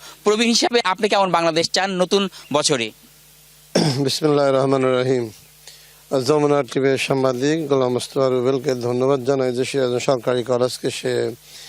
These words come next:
Speaker 2: আমাদের এই ছাত্রদের মতামত নেওয়ার জন্য বেছে নিয়েছে, এজন্য তাকে ধন্যবাদ জানাই। নববর্ষের শুভেচ্ছা জানাই। দুই হাজার পঁচিশ সাল পহেলা জানুয়ারি আজকে বুধবার,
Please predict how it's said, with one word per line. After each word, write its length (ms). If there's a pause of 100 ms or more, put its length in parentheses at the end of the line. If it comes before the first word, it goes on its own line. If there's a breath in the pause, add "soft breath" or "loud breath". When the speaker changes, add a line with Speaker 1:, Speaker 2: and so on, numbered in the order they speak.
(300 loud breath)
Speaker 2:
আমাদের 440
এই 80
ছাত্রদের 640
মতামত 440
নেওয়ার 300
জন্য 220
বেছে 340
নিয়েছে, 480 (640 loud breath)
এজন্য 320
তাকে 560
ধন্যবাদ 420
জানাই। 400 (560 loud breath)
নববর্ষের 580
শুভেচ্ছা 540
জানাই। 460 (500 loud breath)
দুই 160
হাজার 380
পঁচিশ 440
সাল 320
পহেলা 360
জানুয়ারি 600 (640 loud breath)
আজকে 720 (580 loud breath)
বুধবার, 640